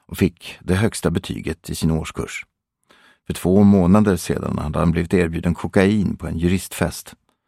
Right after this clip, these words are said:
Han tackade nej och gick därifrån när alla andra började sniffa. Han drack någon enstaka öl ibland, men det var dyrt att dricka och han hade inga pengar.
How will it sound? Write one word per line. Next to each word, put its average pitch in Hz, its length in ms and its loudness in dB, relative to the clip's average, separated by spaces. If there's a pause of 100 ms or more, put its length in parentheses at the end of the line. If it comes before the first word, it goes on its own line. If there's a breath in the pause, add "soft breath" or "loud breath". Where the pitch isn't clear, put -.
(180)
Han 80 140 -2
tackade 82 320 -2
nej 80 420 -2
och 95 80 -2
gick 95 200 -2
därifrån 85 600 -2
när - 300 0
alla 104 200 2
andra 85 260 -2
började 80 240 -6
sniffa. - 420 -4 (1200 soft breath)
Han 107 300 4
drack 101 340 2
någon 82 200 0
enstaka 82 680 2
öl 85 320 2
ibland, - 420 -8 (640)
men 95 180 4
det 92 80 0
var 104 120 2
dyrt 98 520 -6
att - 160 -10
dricka - 520 -8 (300)
och 76 100 0
han 80 100 2
hade 82 180 -2
inga 82 140 -2
pengar. 73 480 -6